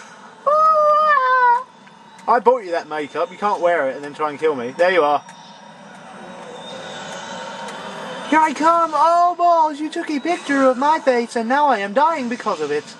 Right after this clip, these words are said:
Ow. Oh, she's still alive.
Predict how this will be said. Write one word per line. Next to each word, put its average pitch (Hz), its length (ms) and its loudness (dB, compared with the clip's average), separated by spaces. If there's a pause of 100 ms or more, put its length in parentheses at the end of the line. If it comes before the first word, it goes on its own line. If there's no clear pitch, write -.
(1200)
Ow. 190 440 2 (2000)
Oh, 131 1600 2
she's 143 320 -4
still 151 540 0
alive. 117 520 0